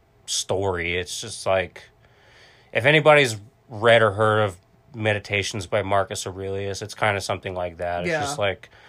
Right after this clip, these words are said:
Speaker 1: a series of, like, self-help life hacks to, like,
Speaker 2: Mm-hmm.
Speaker 1: if you're ever feeling kind of shitty or a certain type of way or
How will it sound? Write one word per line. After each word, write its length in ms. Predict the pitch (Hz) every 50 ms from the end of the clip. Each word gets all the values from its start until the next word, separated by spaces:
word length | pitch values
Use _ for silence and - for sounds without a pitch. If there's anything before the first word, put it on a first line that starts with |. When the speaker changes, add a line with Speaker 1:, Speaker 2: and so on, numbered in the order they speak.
| - - - - - _
Speaker 1:
a 100 | - 120
series 640 | - - - - 113 110 107 104 104 101 101 92 95
of, 140 | 104 90 90
like, 240 | 107 104 98 92 -
self-help 960 | - - - - 104 101 98 - - - - - - 104 98 98 92 - -
life 360 | - 90 90 82 92 92 - -
hacks 540 | - - 98 98 98 101 107 - - - -
to, 120 | - 101
like, 380 | 98 95 92 90 90 90 87 -
Speaker 2:
Mm-hmm. 460 | 180 180 160 165 151 147 - 151 156 156 - _ _ _ -
Speaker 1:
if 240 | - - 98 -
you're 100 | 107 101
ever 200 | 101 101 95 95
feeling 340 | - - 110 98 95 92 92
kind 240 | - - 101 95 92
of 80 | 87 -
shitty 560 | - - - 98 92 90 90 90 87 87 87 95 _ _ _ _ _ _ _ _ _ _ _ _ -
or 140 | - 92 92
a 60 | -
certain 320 | - - 113 92 90 95
type 280 | - - 95 90 - -
of 60 | 90
way 260 | 90 90 90 90 87 85
or 120 | 85